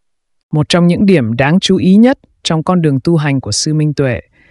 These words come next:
là sự tuân thủ các quy tắc nghiêm ngặt của truyền thống khổ hạnh trong Phật giáo. Khổ hạnh theo Phật giáo không phải là sự ép sát cực đoan, mà là cách sống đơn giản,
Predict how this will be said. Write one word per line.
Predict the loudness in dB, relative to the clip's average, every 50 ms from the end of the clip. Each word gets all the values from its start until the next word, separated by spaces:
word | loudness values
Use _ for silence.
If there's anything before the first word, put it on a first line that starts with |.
| _ _ _ _ -8
là | -6 -4
sự | -4 -2 -4 -4 -2 0
tuân | 0 0 0 0
thủ | -2 -4 -4 -4
các | -4 -6 -4 -2
quy | -4 -4
tắc | -2 -2 -4 -2 -2
nghiêm | -2 0 0 0 0
ngặt | -2 -2 -4 -6 _ _
của | -14 -12
truyền | -10 -6 -6 -6 -6
thống | -6 -6 -6 -8
khổ | -6 -6 -6 -6
hạnh | -6 -6 -6 -8 -8 -8 _
trong | -8 -6 -6 -6
Phật | -6 -8 -10 -8
giáo. | -8 -6 -6 -4 -4 -6 -8 -8 _ _ _ _ _ _ _ _ _ _ _ _ _ _ _ _ _ _ _ _ _ _
Khổ | -6 -4 -2
hạnh | -2 -2 -2 -4 -6 -10 _ -8
theo | -6 -6 -4
Phật | -4 -6 -8 -6
giáo | -4 -4 -2 -2 -2 -4 -6 -8 _ _ _ _
không | -6 -4 -2 -2
phải | -2 -2 -2 -2
là | -4 -4
sự | -4 -4 -6 -6 -6 -4
ép | -4 -4 -4
sát | -2 -4 -4 -4 -4
cực | -6 -10 -6 -4
đoan, | -2 -2 0 0 0 -2 -4 -6 _ _ _ _ _ _ _ _ _ _
mà | -8 -6 -4
là | -4 -4 -4
cách | -6 -6 -8 -6
sống | -6 -4 -4 -2 0 0
đơn | 0 0 0 0
giản, | 0 0 -2 -2 -4 -8 -14